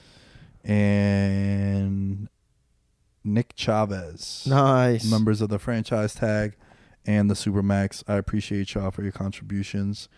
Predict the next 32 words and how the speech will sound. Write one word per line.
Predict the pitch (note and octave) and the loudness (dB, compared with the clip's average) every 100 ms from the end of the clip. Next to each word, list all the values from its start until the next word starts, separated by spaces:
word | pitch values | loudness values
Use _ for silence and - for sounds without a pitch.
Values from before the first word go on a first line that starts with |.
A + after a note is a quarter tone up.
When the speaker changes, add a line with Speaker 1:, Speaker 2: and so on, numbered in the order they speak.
| _ - | _ -8
Speaker 1:
And | - | 0
shout | B3+ | 0
out | F#4 | 2
to | - | 2
the | D#3+ | 2
rest | C3 A2 | 0 -2
of | |
the | G#2 | -2
Patreons, | G#2 G2+ - G2 F#2 - | -4 -6 -6 -6 -8 -10
too. | - F2+ - _ | -8 -10 -12 _
But | E3+ D#3 - _ - - _ _ _ _ _ - | 8 8 6 _ -20 -20 _ _ _ _ _ 6
housekeeping | F3+ F3+ F#3 D3+ C#3 | 8 8 6 6 6
notes. | A2 F#2+ - - _ _ _ _ _ _ _ _ _ _ - - - | 6 2 -6 -16 _ _ _ _ _ _ _ _ _ _ -20 -20 -18
The | - C3+ | 0 4
daily | C#3 E3 F3+ | 10 12 10
questions. | E3+ F#3+ F#3+ - B2+ G2+ G2 - - _ | 10 8 8 8 4 2 -4 -10 -16 _
Any | - E3+ F#3+ | 4 6 6
member | F#3 F3 F3+ F3 | 8 8 10 10
of | D#3+ | 10
the | D#3 | 8
Patreon, | E3+ E3 - D3 B2+ A2+ | 6 6 4 4 4 4
you | B2+ | 2
can | D3+ | 0
ask | C3+ C3 C3+ - | 0 2 2 4
me | C3+ | 2
a | |
question. | B2 B2 B2+ A#2 | 4 2 0 -2
It | A2+ | -2
could | A#2 | 0
be | A#2+ | 2
about | A#2+ A#2 G#2 | 4 4 2
anything. | A#2 A#2+ A2+ G2 | 0 0 -2 -6